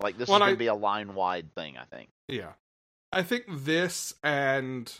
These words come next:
Speaker 2: obviously the Jay Garrick story, the Scott Snyder Wonder Woman story from Wonder Woman seven fifty.
Speaker 1: Mm-hmm.
Speaker 2: Like, all of these are pieces that are setting up. Like,
Speaker 1: I
Speaker 2: all
Speaker 1: agree.
Speaker 2: of it's, all of it's related.
Speaker 1: Yep. Super, super good.
Speaker 2: Yep.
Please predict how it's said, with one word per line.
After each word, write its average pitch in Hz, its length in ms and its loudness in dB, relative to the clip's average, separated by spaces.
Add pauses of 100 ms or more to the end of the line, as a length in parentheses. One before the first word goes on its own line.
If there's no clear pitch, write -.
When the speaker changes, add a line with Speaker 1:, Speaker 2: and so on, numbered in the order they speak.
(120)
Speaker 2:
obviously 151 520 0
the 143 120 -2
Jay 139 200 0
Garrick 135 400 0
story, 139 720 0
the 131 580 -4
Scott 147 440 -2
Snyder 143 380 0
Wonder 127 280 -2
Woman 151 240 -2
story 151 440 -2
from 123 220 -8
Wonder 123 220 -2
Woman 139 240 -2
seven 151 300 -6
fifty. 175 480 -10 (120)
Speaker 1:
Mm-hmm. 208 200 -10 (340)
Speaker 2:
Like, 131 160 0 (160)
all 175 300 10
of 156 160 2
these 143 280 0
are 123 160 2
pieces 120 840 -6
that 117 200 -4
are 107 120 -4
setting 95 440 -8
up. 76 220 -16
Like, 117 200 -8
Speaker 1:
I 110 120 6
Speaker 2:
all 151 140 4
Speaker 1:
agree. 151 80 4
Speaker 2:
of 135 100 -2
it's, - 560 -8
all 131 180 2
of 127 100 -2
it's 120 200 -8
related. 95 560 -14
Speaker 1:
Yep. 110 160 2 (360)
Super, 139 360 -4
super 110 240 -12
good. 98 180 -4 (340)
Speaker 2:
Yep. - 100 -20